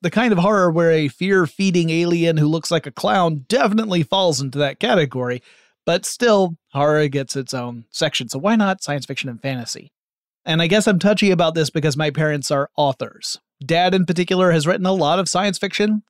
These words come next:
fantasy, and horror novels, as well as mystery novels,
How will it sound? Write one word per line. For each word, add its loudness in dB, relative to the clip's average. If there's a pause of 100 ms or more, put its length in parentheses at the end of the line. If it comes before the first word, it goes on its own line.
fantasy, 0
and -2 (100)
horror 2
novels, -4 (420)
as -12
well -2
as -2
mystery 2
novels, -8